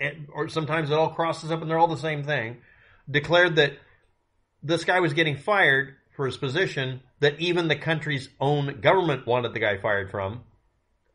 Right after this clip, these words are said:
because Joe Biden did it. It's not like the European Union, the people of the country were fed up with him, and the parliament wanted him removed. Well, there was a billion dollar, uh, loan guarantee. It's a loan guarantee.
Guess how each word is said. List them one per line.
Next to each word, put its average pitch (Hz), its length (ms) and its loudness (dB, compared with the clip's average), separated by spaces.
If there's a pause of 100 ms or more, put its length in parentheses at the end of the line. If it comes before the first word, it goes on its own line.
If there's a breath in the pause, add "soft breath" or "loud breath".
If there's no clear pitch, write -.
(420)
because 160 380 4
Joe 143 160 2
Biden 120 340 0
did 90 140 -10
it. 90 100 -18 (180)
It's 139 140 -6
not 196 160 2
like 160 160 4
the 156 60 -4
European 151 520 0
Union, 123 440 -2 (240 soft breath)
the 123 80 0
people 190 420 0
of 135 80 0
the 131 80 -2
country 123 340 -4
were 107 140 -2
fed 117 220 0
up 110 160 0
with 107 120 -4
him, 107 220 -6 (380 loud breath)
and 151 200 4
the 143 80 4
parliament 147 720 6
wanted 110 280 -2
him 101 100 -10
removed. 95 500 -10 (840)
Well, 165 100 6
there 190 80 6
was 170 140 2
a 170 40 2
billion 185 380 4
dollar, 160 480 4 (260 loud breath)
uh, 143 200 6
loan 185 320 4
guarantee. 107 600 -2 (2000)
It's 98 120 -14
a 123 60 0
loan 131 460 2
guarantee. 117 800 -2